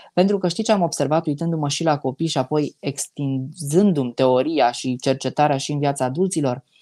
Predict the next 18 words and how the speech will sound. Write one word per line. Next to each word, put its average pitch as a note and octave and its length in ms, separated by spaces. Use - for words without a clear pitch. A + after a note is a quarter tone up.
Că D#3+ 140
oamenii F3 380
au E3 160
tendința D#3+ 440
să C#3+ 140
facă D#3 260
ceea C#3+ 240
ce - 240
au C#3+ 180
înțeles D3+ 340
că D3+ 100
funcționează. C3+ 720
Un D#3 160
copil D3+ 340
știe F#3 360
că C#3 140
dacă D3 500
plânge, C#3 560